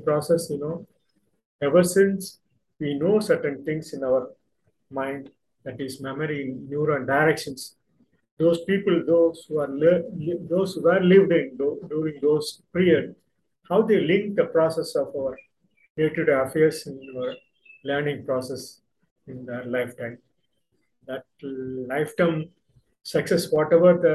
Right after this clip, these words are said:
material, moral aspects is related to comfort to the human beings, is learning together for our day long, year long lifetime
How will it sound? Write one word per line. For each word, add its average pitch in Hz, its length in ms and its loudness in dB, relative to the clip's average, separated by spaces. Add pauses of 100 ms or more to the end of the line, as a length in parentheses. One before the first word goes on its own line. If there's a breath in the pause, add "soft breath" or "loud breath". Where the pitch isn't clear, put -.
(100)
material, 151 640 -6
moral 143 460 -4
aspects - 680 -6
is 120 260 -12
related 160 500 0
to 143 120 -4 (100)
comfort 143 400 -2
to 151 180 -2
the 135 160 -4 (280)
human 175 420 2
beings, 143 520 -6 (440)
is - 340 -12 (360)
learning 147 420 -4
together 143 460 -2
for 127 200 -4
our 120 200 -8 (2250)
day 139 120 0
long, 135 380 0 (220)
year 135 160 2
long 131 440 0 (1400)
lifetime 123 480 -8